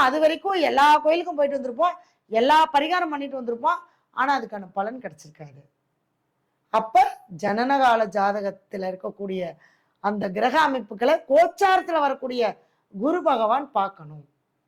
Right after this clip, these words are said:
அப்படி பார்க்கும்போது செய்யக்கூடிய பரிகாரங்கள் தான் பலன் கொடுக்கும். சரிங்களா? அப்ப இந்த மாதிரி இருக்கக்கூடிய இந்த செவ்வாய் தோஷத்துக்கு கணவன் மனைவி பிரச்சனை,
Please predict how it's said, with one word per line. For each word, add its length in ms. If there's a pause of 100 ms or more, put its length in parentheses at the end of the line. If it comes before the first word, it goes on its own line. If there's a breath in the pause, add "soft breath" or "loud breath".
(480)
அப்படி 360
பார்க்கும்போது 800
செய்யக்கூடிய 680
பரிகாரங்கள் 580
தான் 280 (340)
பலன் 340
கொடுக்கும். 420 (1400)
சரிங்களா? 440 (300)
அப்ப 400
இந்த 580
மாதிரி 380
இருக்கக்கூடிய 440 (380 soft breath)
இந்த 180
செவ்வாய் 440
தோஷத்துக்கு 720 (360 soft breath)
கணவன் 420
மனைவி 280
பிரச்சனை, 460